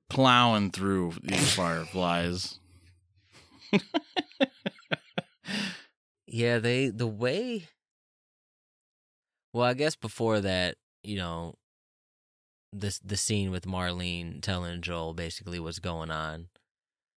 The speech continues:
Speaker 1: Right.
Speaker 2: Th-, that also, again, shot for shot for the, from the game, is just, oh, you know what? Hold on, no, we gotta go back. We gotta go back.
Speaker 1: I was just thinking we missed something
Speaker 2: Back,
Speaker 1: very
Speaker 2: we, we,
Speaker 1: important that they,
Speaker 2: we,
Speaker 1: that
Speaker 2: yeah.
Speaker 1: they, uh,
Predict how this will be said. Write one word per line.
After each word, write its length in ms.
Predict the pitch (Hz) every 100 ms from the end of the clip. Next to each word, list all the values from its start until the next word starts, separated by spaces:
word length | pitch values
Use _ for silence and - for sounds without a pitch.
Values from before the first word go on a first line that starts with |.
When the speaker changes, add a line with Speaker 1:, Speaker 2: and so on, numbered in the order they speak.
| _ _ _ _ _ _ _ _ _ _ _ -
Speaker 1:
Right. 240 | 104 85
Speaker 2:
Th-, 100 | 85 -
that 260 | 101 98
also, 480 | 92 95 - 95 90 82 _ _ -
again, 380 | 87 82 82 - -
shot 240 | - 85
for 80 | 98
shot 260 | 95 76 85
for 80 |
the, 120 | 85 87 _ _
from 160 | 98 90
the 80 | 82
game, 320 | 82 80 82
is 100 | 82
just, 240 | 85 82 - _ _ _ _ _ _ _ _ _ _ _ _ -
oh, 140 | 139
you 120 | 123
know 180 | 127 139
what? 120 | 139
Hold 220 | 110 110 92
on, 180 | 87
no, 100 | 87
we 120 | 95 139
gotta 200 | 104 87
go 140 | 85
back. 300 | 85 82 78 _
We 120 | 107
gotta 160 | 98 80
go 140 | 80 80
back. 280 | 82 82 -
Speaker 1:
I 80 | 151
was 140 | 160
just 340 | - 135 127 -
thinking 280 | 120 107
we 100 | 104
missed 260 | 101 104 101
something 300 | 104 90 92
Speaker 2:
Back, 80 | 87
Speaker 1:
very 240 | 90 90
Speaker 2:
we, 60 | 90
we, 60 | 95
Speaker 1:
important 260 | 90 87
that 160 | 87 87
they, 180 | 87 110
Speaker 2:
we, 160 | 113
Speaker 1:
that 80 | 107 -
Speaker 2:
yeah. 320 | 98 95 92
Speaker 1:
they, 180 | 92 87
uh, 320 | 87 87